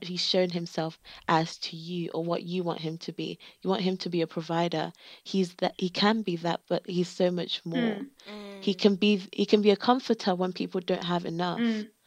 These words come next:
Speaker 2: Exact-,
Speaker 3: Mm.
Speaker 2: wow.
Speaker 1: So, so if you're just trying to tap into one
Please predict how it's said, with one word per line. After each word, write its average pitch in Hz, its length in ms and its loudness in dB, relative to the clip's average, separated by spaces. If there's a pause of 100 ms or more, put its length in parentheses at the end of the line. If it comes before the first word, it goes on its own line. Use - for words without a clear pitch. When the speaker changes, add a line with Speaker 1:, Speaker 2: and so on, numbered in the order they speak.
(240)
Speaker 2:
Exact-, 208 380 -2
Speaker 3:
Mm. - 60 -6
Speaker 2:
wow. 175 320 -2 (420)
Speaker 1:
So, - 300 -2 (140)
so 220 180 0
if - 220 8
you're 262 100 2
just 240 240 4 (180)
trying 208 260 4
to 208 100 4
tap - 340 4
into 190 380 0
one 180 360 0